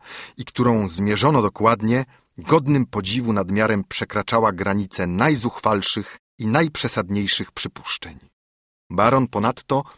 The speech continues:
nie używał w stosunku do zwierzęcia żadnego poszczególnego imienia, chociaż wszystkie rumaki swej stadniny wyróżniał nazwami charakterystycznymi. Rumak, o którym mowa, miał do swego użytku stajnię w pewnej od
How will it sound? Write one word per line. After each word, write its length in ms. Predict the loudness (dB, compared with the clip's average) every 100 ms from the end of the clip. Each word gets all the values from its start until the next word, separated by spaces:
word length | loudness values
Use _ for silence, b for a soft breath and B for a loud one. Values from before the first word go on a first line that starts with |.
| B
nie 140 | -2 0
używał 480 | 0 2 4 2
w 100 | 2
stosunku 520 | -2 -2 -2 -2 -2 -2
do 100 | 0
zwierzęcia 600 | 0 0 0 -2 -2 -2
żadnego 540 | 0 0 0 0 -2
poszczególnego 760 | -4 -6 -4 -2 0 2 0 -2
imienia, 580 | 0 0 0 -2 -12 -20 _ B B B
chociaż 340 | -8 -6 -6
wszystkie 480 | -4 0 0 0 -2
rumaki 380 | 0 2 0 -2
swej 220 | -4 -2
stadniny 680 | -2 -2 -2 -2 0 0 -2 -8 b b
wyróżniał 600 | 2 2 2 2 2 2
nazwami 560 | 2 0 2 2 2 0
charakterystycznymi. 1160 | -2 -2 -2 -6 -4 -4 -4 -6 -8 -16 -20 _ _ _ _ _ _ -8
Rumak, 540 | -2 2 2 2 -4
o 40 | -14
którym 380 | -4 0 0 2
mowa, 360 | 4 4 2 0 _ _ _
miał 200 | 2 4
do 100 | 4
swego 280 | 2 2 2
użytku 520 | 0 -2 -4 -6 -4
stajnię 560 | -4 0 2 2 2 0 B B B
w 120 | -2
pewnej 460 | 2 4 4 2 0
od 180 | -6